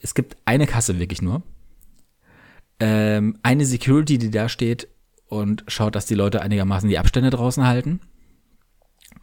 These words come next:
Und die dritte Person holt sich praktisch bei jeder zweiten Person schon mal vorab die Bestellnummer, um die dann in, in, analog in ein Notizbuch z-,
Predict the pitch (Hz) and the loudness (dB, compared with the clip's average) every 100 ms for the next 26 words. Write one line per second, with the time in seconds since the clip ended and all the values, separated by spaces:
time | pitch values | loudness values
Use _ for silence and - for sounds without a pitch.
0 | - - - _ _ _ 117 117 113 - | -20 -20 -20 _ _ _ 0 0 0 -4
1 | 113 107 117 165 156 143 135 135 135 - | -6 0 2 2 2 2 2 0 0 -6
2 | - 120 123 120 - 120 120 117 - - | -4 0 0 -2 -4 -4 -4 -6 -14 -20
3 | - - 120 - 127 117 - - 104 107 | -8 -6 -6 -8 -8 -8 -12 -12 -6 -4
4 | 104 131 120 - 101 139 156 - 135 110 | -2 -2 -4 -4 -2 -2 0 0 2 2
5 | 110 120 120 - 117 113 104 - 131 113 | 0 0 -2 -2 0 0 -2 -4 -4 -6
6 | - 101 98 - 107 131 151 170 214 - | -8 -6 -4 0 2 2 0 0 -4 -6
7 | - - - - - - - _ - 120 | -20 -20 -20 -20 -20 -20 -20 _ -2 2
8 | 120 120 123 131 120 139 135 127 120 - | 4 4 2 -2 0 2 4 2 -2 -12
9 | - 101 92 - 117 113 _ _ _ - | -18 -16 -16 -12 -8 -8 _ _ _ -6
10 | 131 127 143 160 127 113 107 - 185 - | -2 0 0 -2 -4 -4 -4 -4 -6 -4
11 | 175 165 - | -6 -6 -10